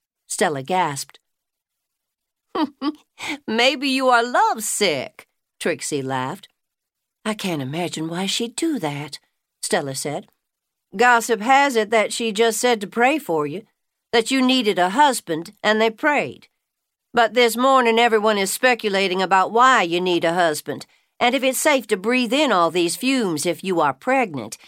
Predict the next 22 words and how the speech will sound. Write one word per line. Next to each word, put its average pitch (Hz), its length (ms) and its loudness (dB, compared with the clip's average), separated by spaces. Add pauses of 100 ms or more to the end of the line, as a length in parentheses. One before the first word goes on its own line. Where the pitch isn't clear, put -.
(100)
and 226 140 2
who 330 180 2
the 339 120 -4
father 185 440 2
is." 139 320 -4 (840)
Stella 147 380 -4
leaned 156 320 -6
against 151 340 -6
the 165 80 -8
counter. 180 560 -6 (960)
Oh 175 400 -8 (420)
my 139 460 -8 (480)
God. 139 400 -8 (1300)
The 220 120 0
business. 208 680 -4 (640)
Damn 254 300 0
it. - 220 -18 (420)
The 226 80 2
beauty 220 380 0
shop 143 340 -4
would 190 120 -4
fold. 165 600 -8